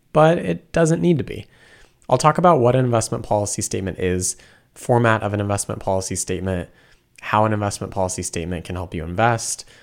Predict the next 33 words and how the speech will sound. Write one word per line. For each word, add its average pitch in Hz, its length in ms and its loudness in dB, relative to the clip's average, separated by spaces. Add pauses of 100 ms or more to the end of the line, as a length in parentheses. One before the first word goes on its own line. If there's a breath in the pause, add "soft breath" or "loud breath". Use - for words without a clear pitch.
(340 soft breath)
common 117 400 0
errors 131 580 0 (120)
in 135 120 -2
investment 135 460 -2
policy 127 340 -2
statement, 123 540 -4 (100)
and 120 300 -6 (100)
how 156 380 0
to 156 160 -2
effectively 117 500 -2
use 110 460 -2
an 80 80 -8
investment 71 420 -10
policy - 340 -8
statement. - 540 -12 (640)
So, 90 420 0 (160)
what 180 300 4
is 147 140 8
an 117 80 4
investment 87 380 -4
policy - 340 -8
statement? - 420 -10 (640 soft breath)
An 123 60 -2
investment 170 360 2
policy 131 280 2
statement 107 560 -2
is 101 280 -2
an 131 120 2
investing 151 420 0
plan 95 260 -8
at 90 120 -4
its - 140 -8
core. 73 320 -6